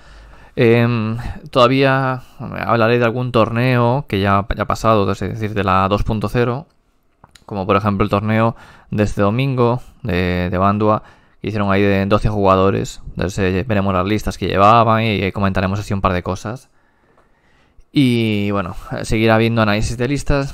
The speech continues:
pero esto ahora mismo está un poco parado porque, no, con la tres punto cero va a haber muchos cambios. De hecho, em, lo quería comentar así un poco por encima. Eh, lo pri-, lo primero, que seáis un poco pacientes,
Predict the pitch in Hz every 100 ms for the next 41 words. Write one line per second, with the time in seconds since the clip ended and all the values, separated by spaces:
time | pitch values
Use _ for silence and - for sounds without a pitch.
0 | - 120 117 117 131 123 127 123 127 123
1 | 131 120 123 123 120 117 131 127 131 -
2 | - _ 104 107 104 101 104 104 101 95
3 | 104 110 110 104 131 127 127 160 - -
4 | - - - 113 107 107 110 104 101 -
5 | 143 107 95 101 - - 135 117 107 135
6 | 139 147 - _ _ _ 135 104 107 104
7 | 107 107 - - 117 110 123 117 113 110
8 | - 113 107 113 - 110 104 110 113 107
9 | 104 - 127 120 113 - - - - _
10 | - 92 113 113 110 139 127 131 135 147
11 | 143 _ - _ _ - 110 101 - 107
12 | 127 120 113 98 - 120 127 117 123 143
13 | -